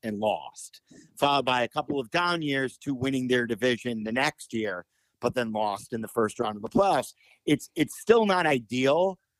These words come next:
but to get a ring and to go every year to the postseason and to go far in three of those years, uh, i-, is pretty amazing. And I think we're gonna sit in front of our T V, Chad, in,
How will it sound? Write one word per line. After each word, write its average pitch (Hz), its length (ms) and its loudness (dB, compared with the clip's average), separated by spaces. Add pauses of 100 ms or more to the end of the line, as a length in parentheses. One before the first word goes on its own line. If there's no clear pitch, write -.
(160)
but 151 280 0
to 135 260 -8
get 156 200 4
a 185 80 4
ring 135 600 -2
and 120 180 -4
to 113 80 -6
go 127 440 4
every 139 360 0
year 123 580 0
to 123 80 -12
the 110 100 -12
postseason 113 880 -2
and 117 100 -14
to 113 80 -10
go 117 180 0
far 127 720 -4 (300)
in 127 260 -2
three 151 280 6
of 160 120 6
those 101 340 0
years, 101 680 -8 (480)
uh, 113 320 2 (140)
i-, 127 240 0
is 123 220 0
pretty 165 400 4
amazing. 120 840 2
And 107 520 0 (280)
I 131 120 4
think 180 240 4
we're 196 140 6
gonna 185 180 2
sit 175 260 -4
in 139 60 -14
front 147 240 -2
of 123 80 -2
our 127 140 -2
T 139 200 -6
V, 131 180 -4
Chad, 113 500 -2
in, 110 280 -8